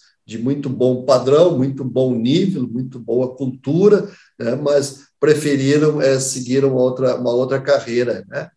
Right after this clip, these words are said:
E se, é, toda vez que, é, quiser ou está aberto essa sessa-, essa, essa condição, pode a qualquer momento exercer isto, é, dentro dessas regras que eles mesmos criaram e que,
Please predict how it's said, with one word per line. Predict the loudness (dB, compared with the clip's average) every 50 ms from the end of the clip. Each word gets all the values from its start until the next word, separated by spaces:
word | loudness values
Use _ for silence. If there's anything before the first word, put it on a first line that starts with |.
| _ _ _ _ _
E | 0 2 4 4 4 2 0 -4 -8 -14 -20 _ _
se, | -14 -10 -6 -2 0 0 0 -2 -4 -8 -14 -18 _ _ _ _
é, | 0 2 2 2 2
toda | 0 -2 -4 0 4 4 4
vez | 6 6 6 6 4 2 -4
que, | -8 -10 -8 -8 -8 -8 -8 -6
é, | -4 -2 0 2 2 2 2 2 0 -6 -12 _ _ _ _ _
quiser | -4 -2 -2 2 4 6 6 6 6 6
ou | 4
está | 2 2 2 2 4 4
aberto | 4 2 2 2 4 6 6 6 6 4 0 -4
essa | -4 -4 -4 -6
sessa-, | -6 -4 -4 -4 -4 -4 -6 -6 -6
essa, | -6 -6 -4 -2 -2 -4 -4 -6
essa | -8 -6 -6 -6
condição, | -2 0 2 2 2 0 -2 0 4 4 6 6 4 2 -2 -10 _ _ _ _ _
pode | 4 6 6 6 6
a | 4 4
qualquer | 4 4 4 6 4 4 4 4
momento | 4 2 2 4 2 2 2 2 2
exercer | 2 2 4 4 4 4 4 2 0 0 2 4 4
isto, | 4 4 0 -2 -2 -4 -6 -8 -8 -10 -16 _ _ _ _ 0
é, | 2 4 4
dentro | 4 4 4 2 2 2 0 0
dessas | 2 4 4 4 4 2 2 2 2
regras | 0 0 0 2 2 4 4 2 2 2
que | 0 0 2
eles | 4 4 4 4 4
mesmos | 4 6 4 4 4 0 -4
criaram | -6 -6 0 0 2 2 4 2 2 0 -2 -4 -4
e | -6 -6
que, | -8 -8 -6 -6 -6 -6 -8